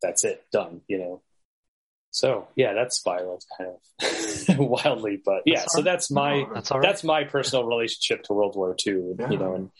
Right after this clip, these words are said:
Speaker 1: and again, like, I think it's because I didn't, it wasn't a core part of my relationship with my grandfather. It was just like, he was my grandpa, and that's, that's why, you know, I, I was close to him.
Speaker 3: Yeah.
Speaker 1: Um,
Speaker 2: Sure.
Speaker 1: and it was just kind of there. So I never, I never dug deeper,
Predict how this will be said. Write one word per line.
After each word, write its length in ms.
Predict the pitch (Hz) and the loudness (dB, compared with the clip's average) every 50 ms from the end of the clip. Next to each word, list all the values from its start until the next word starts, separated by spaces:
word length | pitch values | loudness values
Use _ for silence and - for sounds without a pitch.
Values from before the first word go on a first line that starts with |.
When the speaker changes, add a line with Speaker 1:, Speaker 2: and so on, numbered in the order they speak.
| - - - | -8 -2 2
Speaker 1:
and 80 | 165 170 | 2 2
again, 340 | 165 143 160 151 127 110 107 | 2 2 2 0 0 0 0
like, 200 | 101 104 104 107 | 0 0 0 0
I 80 | 110 110 | -2 0
think 220 | - 127 110 117 | 0 -2 -2 -2
it's 120 | 110 - | -2 -2
because 460 | - - 104 98 - - 123 120 113 110 | -2 -4 -4 -4 0 2 2 2 4 2
I 100 | 104 101 | 0 0
didn't, 300 | 107 107 104 98 90 - _ _ _ _ _ _ _ _ _ _ _ _ _ _ _ _ | -2 -2 -4 -4 -8 -12 _ _ _ _ _ _ _ _ _ _ _ _ _ _ _ _
it 100 | - 127 | 0 2
wasn't 280 | 127 139 139 131 127 113 | 4 4 4 4 2 0
a 40 | 107 | -2
core 300 | - - - 127 117 - | 0 2 2 4 4 2
part 260 | - - 123 117 110 | 2 2 2 2 2
of 60 | 107 | 0
my 80 | 104 101 | -2 -2
relationship 580 | 101 95 92 95 101 98 - - - 95 - | -2 -2 -2 -2 -2 -2 0 0 -2 -2 0
with 180 | - 95 92 - | -2 -2 -2 -2
my 120 | 92 87 | -2 -2
grandfather. 720 | 85 87 92 98 104 104 - - 123 127 135 139 139 135 113 | 0 0 0 0 -2 0 2 2 2 4 2 0 0 0 -2
It 80 | 95 | -2
was 120 | 92 90 - | -2 -2 0
just 180 | 190 - - | 0 0 0
like, 140 | - - - | 0 -4 -4
he 180 | - - 147 165 | 0 2 4 4
was 120 | 147 120 | 4 4
my 120 | 127 113 104 | 2 0 0
grandpa, 480 | 101 120 120 117 - - 101 98 95 | 2 0 0 0 0 0 0 0 0
and 80 | 95 95 | 0 0
that's, 340 | 104 104 - - - - - | 0 0 0 -2 -4 -2 2
that's 260 | - 110 104 - - - | 2 2 2 2 -2 -2
why, 420 | 98 95 92 90 90 90 92 92 - _ | 0 2 2 2 0 -2 -4 -6 -8 _
you 100 | - 107 | -4 -4
know, 300 | 90 90 85 82 82 - - - | -2 -2 -2 -4 -6 -8 -6 -4
I, 240 | 98 95 90 90 95 - _ _ - | -2 -2 -2 -4 -8 -10 _ _ -4
I 100 | 101 90 | -2 -2
was 120 | 87 87 | -2 -4
close 320 | - - 95 90 85 - - | -4 -2 -2 0 0 -2 -4
to 80 | 90 | -4
him. 280 | - 95 87 82 82 - _ _ _ - 80 80 - | -6 -6 -8 -8 -8 -12 _ _ _ -20 -16 -10 -8
Speaker 3:
Yeah. 260 | - 104 92 98 95 - - - _ _ - | -6 -6 -6 -6 -10 -12 -16 -20 _ _ -4
Speaker 1:
Um, 160 | 95 87 82 | -2 -2 -2
Speaker 2:
Sure. 240 | - 117 117 117 - _ _ - - | -4 -6 -6 -8 -10 _ _ -6 -2
Speaker 1:
and 80 | 117 110 | -2 0
it 40 | 101 | 0
was 120 | 101 95 | 0 -2
just 160 | - - - | -4 -4 -2
kind 160 | - 107 95 | -2 -4 -4
of 120 | 90 87 - | -4 -4 -2
there. 320 | 101 101 95 90 87 87 | 0 0 0 0 -2 -2
So 160 | - - - | -2 -2 0
I 60 | 101 98 | 0 0
never, 260 | 98 98 - 98 101 | -2 0 0 0 2
I 100 | 117 139 | 2 2
never 240 | 147 151 139 143 - | 4 4 2 2 0
dug 400 | - - 131 127 120 110 - - | 2 4 4 4 4 0 -4 -4
deeper, 460 | 110 110 104 - - 82 80 80 | -4 -4 -2 -2 -2 -4 -4 -4